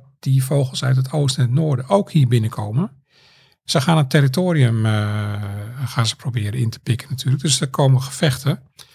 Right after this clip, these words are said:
Nou goed, lang verhaal kort. Over het algemeen blijkt dus dat de vrouwtjes en de jongen uit Nederland vooral wegtrekken naar het zuiden. Die nemen eigenlijk het minste, eh, of die nemen, ja, het meeste risico om gewoon toch maar veilig, eh, ja, veilig gewoon weg te trekken.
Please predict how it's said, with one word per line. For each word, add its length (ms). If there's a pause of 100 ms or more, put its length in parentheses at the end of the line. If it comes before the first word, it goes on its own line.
(640)
Nou 140
goed, 240
lang 240
verhaal 260
kort. 380
Over 240
het 100
algemeen 420
blijkt 280
dus 180
dat 200
de 200 (140)
vrouwtjes 500
en 120
de 60
jongen 420
uit 200
Nederland 460
vooral 340
wegtrekken 520
naar 120
het 120
zuiden. 520
Die 180
nemen 300
eigenlijk 180
het 100
minste, 380 (440)
eh, 60
of 100
die 120
nemen, 440
ja, 200 (560)
het 100
meeste 280
risico 380 (220)
om 160
gewoon 300
toch 180
maar 200
veilig, 520
eh, 80 (160)
ja, 280
veilig 400
gewoon 240
weg 160
te 100
trekken. 440